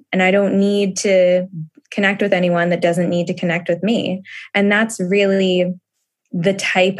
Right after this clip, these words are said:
of persona that we want to embody, is being in this place of an abundance mindset of the people that are naturally magnetized to me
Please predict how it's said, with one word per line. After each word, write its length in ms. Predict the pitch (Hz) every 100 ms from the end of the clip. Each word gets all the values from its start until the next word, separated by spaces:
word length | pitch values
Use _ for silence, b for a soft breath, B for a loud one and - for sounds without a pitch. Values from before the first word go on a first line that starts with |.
| -
of 300 | 185 175 -
persona 560 | 190 180 180 190 175
that 140 | 170 -
we 120 | 180
want 300 | 170 175 -
to 120 | -
embody, 560 | 170 165 160 233 190 165
is 180 | 180 160
being 320 | 185 190 190
in 80 | 185
this 180 | 175 -
place 440 | - 190 185 180 - 180
of 380 | 175 170 165 - B B B B B B -
an 100 | 202
abundance 580 | 190 170 180 185 185 185
mindset 640 | 160 170 233 233 - - -
of 380 | 180 170 160 175
the 80 |
people 580 | 180 - 190 247 254 254 208
that 400 | 180 175 - - -
are 120 | 185
naturally 680 | 180 170 175 - 196 185 180
magnetized 800 | 160 156 170 180 196 190 196 -
to 100 | 226
me 480 | 233 240 240 254